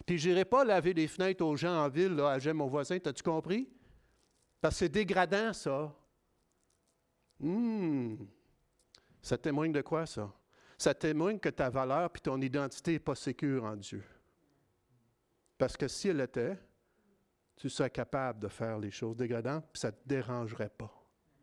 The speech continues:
Ça ne t'atteindrait pas. C'est justement ce que Jésus dit. Au début de ce chapitre-là, dans Jean treize, c'est marqué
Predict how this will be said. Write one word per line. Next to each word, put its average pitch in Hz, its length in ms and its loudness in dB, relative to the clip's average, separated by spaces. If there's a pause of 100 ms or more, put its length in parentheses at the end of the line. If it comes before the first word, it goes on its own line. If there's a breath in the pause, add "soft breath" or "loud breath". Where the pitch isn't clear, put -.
(580)
Ça - 180 -2
ne - 60 -12
t'atteindrait 131 600 -2
pas. - 260 -12 (840 soft breath)
C'est 185 220 4
justement 226 500 2
ce - 80 -10
que 196 140 4
Jésus 180 340 0
dit. 165 340 -2 (1080 loud breath)
Au 139 120 6
début 165 300 6
de 233 100 2
ce - 140 -2
chapitre-là, 175 800 2 (540)
dans 131 200 2
Jean 151 200 2
treize, 151 720 0 (1600 soft breath)
c'est - 240 4
marqué 160 600 2